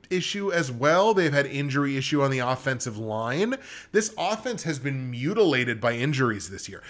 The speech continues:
There was a point early in the season where Daniel Jones was, like, one of the top fantasy quarterbacks in the N F L. And that's, like, when the team is healthy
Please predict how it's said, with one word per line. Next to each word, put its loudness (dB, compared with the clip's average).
There 10
was 4
a 2
point 0
early 6
in -4
the -2
season 0
where 4
Daniel 2
Jones -6
was, 2
like, 4
one 4
of 2
the 2
top 0
fantasy 0
quarterbacks 2
in -4
the -4
N -4
F -8
L. -8
And 0
that's, 6
like, 6
when 2
the 2
team 0
is -4
healthy -2